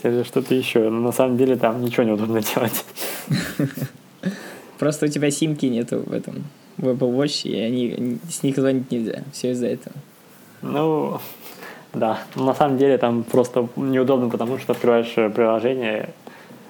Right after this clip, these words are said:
Speaker 1: и через десять секунд оно открывается.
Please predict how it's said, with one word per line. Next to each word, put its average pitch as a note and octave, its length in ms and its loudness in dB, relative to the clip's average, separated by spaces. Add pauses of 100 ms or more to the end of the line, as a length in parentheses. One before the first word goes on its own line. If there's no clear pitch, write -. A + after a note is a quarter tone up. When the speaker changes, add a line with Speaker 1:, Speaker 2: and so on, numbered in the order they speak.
(160)
Speaker 1:
и G2+ 1000 -4 (380)
через G#2 400 -6 (340)
десять G#2 240 -2
секунд A2 260 -4
оно A2 100 0
открывается. G2+ 480 -4